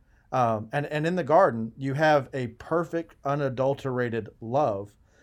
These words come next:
and so the commandment is not meant to be a burden. And so that, it's so interesting in Genesis three, uh, before the serpent can get them to do the wrong activity, he's gotta,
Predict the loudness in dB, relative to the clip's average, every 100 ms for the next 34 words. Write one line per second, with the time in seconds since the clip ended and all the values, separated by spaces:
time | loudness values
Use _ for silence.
0 | _ -10 -4 -4 -4 -4 -4 -2 -2 -4
1 | -8 -8 -6 -2 0 0 -2 -6 -6 -6
2 | -6 -6 -6 -8 -8 -4 -4 -4 -16 -12
3 | -10 -4 -4 -4 -6 -6 -2 -2 -2 -8
4 | -8 -6 -6 -6 -6 -8 -10 -10 -6 -4
5 | -4 -8 -16 -20 -10 -4 -4 -4 -2 0
6 | 0 -2 -2 -2 -2 -8 -8 -4 -4 -4
7 | -6 -6 -6 -6 -2 -2 -2 -6 -8 -8
8 | -8 -8 -10 -8 -4 0 2 0